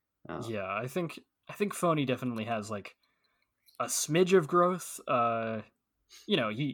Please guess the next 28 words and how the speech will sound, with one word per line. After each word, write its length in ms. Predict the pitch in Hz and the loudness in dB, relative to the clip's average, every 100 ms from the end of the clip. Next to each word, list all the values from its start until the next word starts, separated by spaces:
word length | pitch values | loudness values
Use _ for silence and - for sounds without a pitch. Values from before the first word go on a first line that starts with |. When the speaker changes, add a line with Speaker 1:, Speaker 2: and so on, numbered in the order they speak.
| 131 | -2
Speaker 2:
he 260 | 147 127 - _ _ _ _ - - - | -2 -2 -6 _ _ _ _ -20 -18 2
Speaker 1:
I 60 | 156 | 2
Speaker 2:
is 140 | 131 | 2
a 60 | 127 | 0
soldier 520 | 139 113 104 92 - _ | 0 -2 -4 -8 -10 _
at 100 | 117 | 2
Speaker 1:
Yeah. 180 | 131 92 | 4 4
Speaker 2:
the 60 | 87 | 2
end. 200 | 90 95 - _ _ | -6 -10 -10 _ _
Speaker 1:
I, 120 | 117 - 139 | -4 4 6
I 40 | |
think, 180 | 165 160 | 6 4
Speaker 2:
Um, 180 | 98 101 | 2 6
Speaker 1:
yeah, 120 | 123 | 6
I 40 | |
think 160 | 123 180 | 6 6
the, 120 | 156 | 6
the, 160 | 110 113 | 6 2
the 80 | 104 | 4
beat 220 | 123 120 | 6 6
that 100 | 107 | 8
I 100 | 107 | 8
like 200 | 113 113 | 10 8
actually 340 | 107 - - 95 | 6 4 4 4
is 100 | 92 | 4
the 80 | |
one 140 | 98 98 | 2 4
where 300 | 92 92 | 4 2